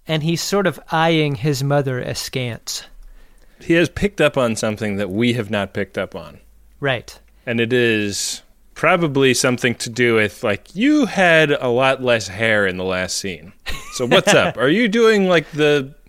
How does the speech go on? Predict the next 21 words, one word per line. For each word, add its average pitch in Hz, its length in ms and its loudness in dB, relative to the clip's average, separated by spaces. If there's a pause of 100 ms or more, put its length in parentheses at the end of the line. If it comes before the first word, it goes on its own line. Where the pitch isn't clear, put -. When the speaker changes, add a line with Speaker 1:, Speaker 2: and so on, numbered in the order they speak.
(160)
Speaker 2:
Beverly 147 400 2
Crusher 147 420 0
thing? 160 540 -2
Or 113 460 -2 (640)
how's 160 260 0
this 139 160 -2
work? 110 400 -4 (680)
Speaker 1:
Smash 240 640 -2
cut - 300 -2
to 185 120 -2
Six - 420 -2
Bay, 131 480 -4 (420)
and 170 200 2
Data's 165 540 2
like, 165 400 0 (520)
"So, 277 500 4
Beverly, 320 800 2
if 262 480 -2
you 302 260 2
were 302 180 2
to 208 800 -2